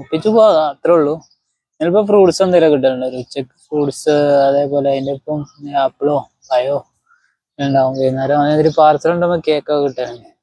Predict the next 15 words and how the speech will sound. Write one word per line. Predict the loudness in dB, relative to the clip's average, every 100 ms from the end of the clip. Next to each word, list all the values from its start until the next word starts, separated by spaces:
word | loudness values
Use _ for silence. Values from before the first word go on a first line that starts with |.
| _ _
കേക്ക് | -6 -6 -6 _ _ _ _ _ _
അപ്പൊ | 0
അന്ന് | 2 2 2
കാണില്ല. | 2 0 -2 -6 -12 _ _
ഓരോ | -14 -12
ദിവസം | -12 0 2
ഓരോ | 2 0
ദിവസം | -2 -8
നഗരം. | 0 2 2 -4 -6
പിന്നെ | -4 0 0 0
ഇതുണ്ടാവും, | 0 0 0 -2 -2
ആടുണ്ടാവും, | -2 -2 -2 -4 -6 -10 _ _ _ _ _ _ -4
ആഴ്ചയിൽ | -4 2 4 4
ഒരു |
ദിവസം | 2 0